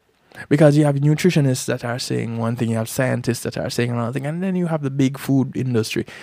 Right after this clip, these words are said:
that is giving us something else. And here's Big Pharma right there with Big Food saying, "Hey, go ahead and have that. Go ahead, supersize it.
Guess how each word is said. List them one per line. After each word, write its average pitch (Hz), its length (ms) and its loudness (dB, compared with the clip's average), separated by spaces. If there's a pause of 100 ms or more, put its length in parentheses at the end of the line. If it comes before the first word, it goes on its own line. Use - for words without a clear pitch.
(120)
that 123 160 -4
is 123 460 -4 (180)
giving 170 340 10
us - 400 0 (1800)
something 120 540 0
else. - 680 -6 (1120)
And 135 120 2
here's 151 260 10
Big 143 200 8
Pharma 123 380 4
right 131 220 2
there 123 160 4
with 120 180 0
Big 123 180 2
Food 110 340 2 (400)
saying, 110 320 2
"Hey, 202 480 2
go 135 160 6
ahead 165 280 2
and 110 180 0
have 139 220 2
that. - 340 -4 (480)
Go 113 220 8
ahead, 98 320 -2
supersize 107 760 2
it. - 200 -12